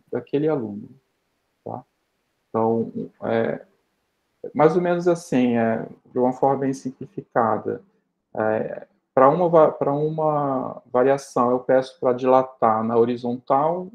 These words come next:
e pra outra variação eu peço pra dilatar na vertical.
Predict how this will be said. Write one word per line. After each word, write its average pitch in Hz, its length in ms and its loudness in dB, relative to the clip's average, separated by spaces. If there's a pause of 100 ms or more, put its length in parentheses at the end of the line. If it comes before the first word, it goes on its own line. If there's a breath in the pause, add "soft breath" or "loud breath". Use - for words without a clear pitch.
(120)
e 135 40 -14
pra 143 220 0
outra 147 260 2
variação 135 760 -4 (100)
eu 113 60 -12
peço 120 440 -4
pra 127 120 -6
dilatar 123 440 -2
na 120 120 -4
vertical. - 640 -10